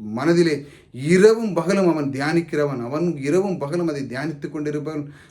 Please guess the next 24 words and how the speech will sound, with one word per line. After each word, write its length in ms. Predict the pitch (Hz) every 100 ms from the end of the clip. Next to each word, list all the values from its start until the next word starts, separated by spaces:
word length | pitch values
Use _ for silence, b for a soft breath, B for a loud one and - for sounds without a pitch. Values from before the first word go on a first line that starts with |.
| _
பாக்கியவான் 460 | 131 143 151 160 170
என்று 200 | 160 143
சொல்லியிருக்கு. 400 | 143 143 127 120
அதே 180 | 123 156
போல 180 | 170
உங்களுடைய, 240 | 156 143 113 110 113
உங்கள் 220 | 123 123
நாவிலே 460 | 113 143 160 151 127
எப்பொழுது 380 | 127 - 170
இந்த 100 | 156
வார்த்தை 360 | 123 131 143 156
இருக்கும் 300 | 147 147 160
பொழுது 220 | 160 160 165 b b
உங்களுடைய 300 | - 135 135
வாழ்க்கை 440 | 123 127 143 143 143
திறன், 380 | 151 156 156 143
உங்களுடைய 380 | 135 139 135 131
சுபாவங்கள், 720 | - 135 147 156 156 160 156
உங்களுடைய 340 | 131 127 127
குணநலங்கள், 640 | 117 135 147 156 156 156 156
உங்களுடைய 460 | 139 135 123 117
எண்ணங்கள் 480 | 123 151 156 156 151
எல்லாம் 580 | 123 123 147 170 190 160
மாறி 300 | 123 127